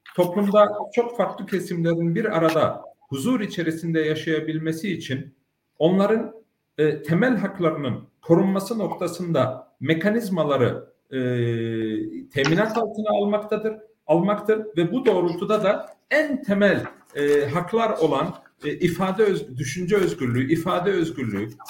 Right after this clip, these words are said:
basın özgürlüğü gibi, e, temel hakları, e, korumaktır. Biz bu çerçevede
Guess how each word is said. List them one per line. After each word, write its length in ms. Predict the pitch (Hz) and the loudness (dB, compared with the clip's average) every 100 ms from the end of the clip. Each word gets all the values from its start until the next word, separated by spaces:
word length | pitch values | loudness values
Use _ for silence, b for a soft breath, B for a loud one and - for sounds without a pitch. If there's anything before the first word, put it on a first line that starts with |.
| - 113 | -4 2
basın 300 | 156 202 254 | 2 2 -4
özgürlüğü 640 | - 165 - 170 165 165 | -2 -2 0 0 2 2
gibi, 480 | 165 170 180 - - - | 2 2 2 0 -10 -4
e, 160 | 156 151 | -4 -2
temel 340 | 185 214 226 | 0 0 0
hakları, 640 | 170 180 - 156 190 247 - _ | -2 -4 -2 0 0 -2 -8 _
e, 160 | 156 156 | -4 2
korumaktır. 680 | 165 151 139 117 - - | 4 6 2 -2 -6 -4
Biz 240 | 254 - 320 | -2 -2 -2
bu 80 | 320 | 0
çerçevede 840 | 247 202 202 180 180 180 - - | 0 -2 -2 -2 2 0 -2 -14